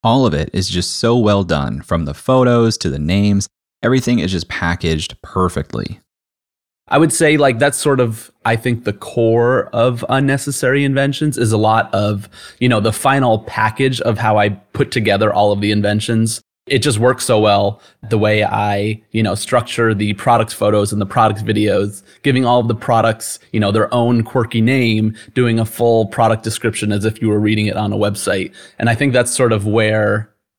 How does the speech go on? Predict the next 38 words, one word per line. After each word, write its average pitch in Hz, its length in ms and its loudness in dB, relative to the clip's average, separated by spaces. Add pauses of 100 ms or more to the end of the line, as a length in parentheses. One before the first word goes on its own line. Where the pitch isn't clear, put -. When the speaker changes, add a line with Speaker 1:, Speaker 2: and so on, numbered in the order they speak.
(160)
Speaker 2:
the 110 140 0
whole 117 180 2
project 101 440 -2
shines. 107 560 -2 (840)
Speaker 1:
He 131 100 2
does 117 200 2
such 147 240 -2
a 156 80 0
good 120 180 0
job 90 260 0
of 82 120 -2
making 90 180 0
these 87 160 -2
products 85 460 -4
look 101 120 -4
so 87 200 -2
real 82 480 0 (240)
that 113 100 0
you 117 140 4
may 139 140 2
be 170 100 2
wondering 110 400 2
if - 180 -4
Maddie 95 340 0
actually 92 380 -4
sells 117 460 -2
these 76 180 -6
products. - 480 -10 (380)
We'll 127 100 2
get 131 140 0
more 107 260 2
in 95 180 2
depth 98 300 -2
into 101 220 0
this 92 200 -2
in 101 200 0
the 87 80 0
interview, 85 500 0